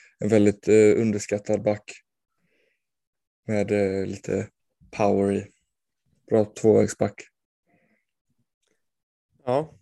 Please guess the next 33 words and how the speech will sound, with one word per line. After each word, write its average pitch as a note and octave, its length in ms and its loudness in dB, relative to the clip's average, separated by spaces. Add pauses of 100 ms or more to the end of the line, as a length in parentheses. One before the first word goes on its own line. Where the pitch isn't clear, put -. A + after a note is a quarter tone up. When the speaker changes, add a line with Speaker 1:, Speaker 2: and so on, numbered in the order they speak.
Speaker 2:
jag B2 280 -2
gillar D3+ 220 0
verkligen D3 960 -6 (760)
traden A#2 380 0
från A#2 280 -4
Bostons, C3 840 -6
eh, C#3 240 -12
håll. B2 240 -12 (1400)
Eh, B2 300 -8
speciellt C#3 400 -2
nu B2+ 100 2
när A#2+ 100 2
han A#2+ 100 0
signar A#2+ 720 -4 (160)
och - 80 -6
inte A#2+ 200 -6
bara A2+ 200 2
blir A2+ 220 0
en A#2 120 -2
rental. A#2 600 -6 (920)
Speaker 1:
Ja, A2 260 4 (100)
det A2+ 80 0
är A2+ 160 6
ju, G#2 140 6
det G#2 80 0
har G#2 100 4
ju G2+ 80 4
varit G2+ 300 -2
jätte-, G#2 340 -6
hade G#2 120 2
ju G2 60 2
varit G2 200 -6
jätteskillnad. G2 600 -4